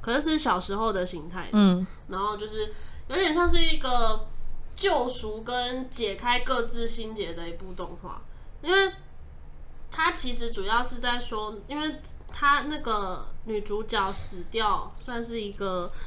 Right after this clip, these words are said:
Speaker 1: 每个人都间接造成的一点小小的事情，
Speaker 2: 嗯。
Speaker 1: 导致这个女主角死掉这样子。
Speaker 2: 嗯。
Speaker 1: 所以
Speaker 2: 那没有回来复仇哦？
Speaker 1: 她没有回来复仇，她其实是来就是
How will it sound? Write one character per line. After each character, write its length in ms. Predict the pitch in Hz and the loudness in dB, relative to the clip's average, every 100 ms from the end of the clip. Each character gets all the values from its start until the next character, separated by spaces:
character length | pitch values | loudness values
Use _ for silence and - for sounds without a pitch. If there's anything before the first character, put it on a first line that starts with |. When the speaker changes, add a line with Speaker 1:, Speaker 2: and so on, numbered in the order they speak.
| - - | -4 -2
Speaker 1:
每 220 | 220 208 202 | 2 2 2
个 160 | 220 | 2
人 200 | 202 202 | 2 2
都 160 | 247 269 | 4 4
间 300 | 269 254 226 | 6 6 6
接 220 | 233 233 | 4 4
造 240 | 254 226 | 6 6
成 260 | 208 190 175 | 4 0 -2
的 220 | 180 202 | -2 -2
一 140 | 262 262 | -2 0
点 240 | 214 185 | 0 0
小 240 | - 190 220 | 0 -2 0
小 200 | 233 208 | 0 0
的 60 | |
事 240 | - 226 185 | -2 -2 -2
情， 240 | - - | 0 2
Speaker 2:
嗯。 120 | 202 185 | 4 6
Speaker 1:
导 140 | 160 | 6
致 160 | 165 233 | 4 4
这 120 | - | 2
个 100 | 214 | 2
女 100 | 190 | 0
主 100 | 180 | 0
角 180 | 185 180 | 0 0
死 180 | - 175 | -2 -4
掉 160 | 180 | 4
这 80 | 190 | 6
样 180 | 175 175 | 8 6
子。 120 | - | 4
Speaker 2:
嗯。 60 | - - - - | 0 0 0 2
Speaker 1:
所 140 | - | 8
以 40 | 247 | 8
Speaker 2:
那 100 | 240 | 10
没 60 | |
有 120 | 220 | 8
回 100 | 202 | 8
来 100 | 180 | 8
复 180 | 185 208 | 6 4
仇 160 | 170 139 | 6 6
哦？ 200 | 120 - - | 4 2 2
Speaker 1:
她 80 | 320 | 4
没 80 | |
有 60 | 302 | 6
回 60 | 240 | 6
来 60 | |
复 100 | 247 | 4
仇， 120 | 226 | 2
她 160 | 202 302 | 2 2
其 140 | 262 | 2
实 120 | 214 214 | 0 0
是 240 | 262 240 | 0 0
来 240 | 185 180 | 0 0
就 120 | 185 202 | -4 -4
是 300 | 214 208 | -2 -2